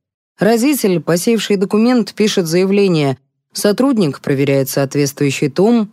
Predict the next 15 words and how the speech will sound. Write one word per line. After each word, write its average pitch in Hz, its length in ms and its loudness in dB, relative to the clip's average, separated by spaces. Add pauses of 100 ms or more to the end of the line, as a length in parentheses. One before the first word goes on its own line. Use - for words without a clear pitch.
и 269 240 2
получите 190 760 -2
дубликат. 151 800 -2 (520)
Но 147 540 0 (520)
вот 185 280 2
тебе 233 300 0
фокус. 240 520 -2 (500)
Екатерины 240 720 0
Ивановны 214 500 0
Соловьёвой, 185 1040 0
появившейся 143 680 -2
на 135 120 0
свет 208 280 0
шестого 180 480 -2
ноября, 156 540 0